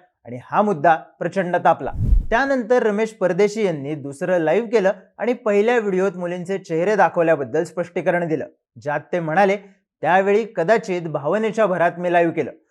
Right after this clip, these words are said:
माझी ती चूक होती की नाही हे मला नाही माहीत,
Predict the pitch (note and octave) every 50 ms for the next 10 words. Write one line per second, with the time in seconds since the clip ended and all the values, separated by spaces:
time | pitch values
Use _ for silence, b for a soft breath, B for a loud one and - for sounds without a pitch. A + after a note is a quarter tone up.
0 | _ _ _ - F#3 G3+ G3 G#3+ G#3+ F3+ A#3 G#3+ - G#3+ A#3 G#3 - D3 D#3 E3+
1 | D#3+ D#3+ A#3 A#3 A#3 F#3 G#3+ A3+ G#3+ G#3 G3 G3 G#3+ A3 G3 D3+ - A3 B3+ B3
2 | A#3+ A3+ A3 G#3 G3+ F#3+ F#3 E3+ D#3 G#2+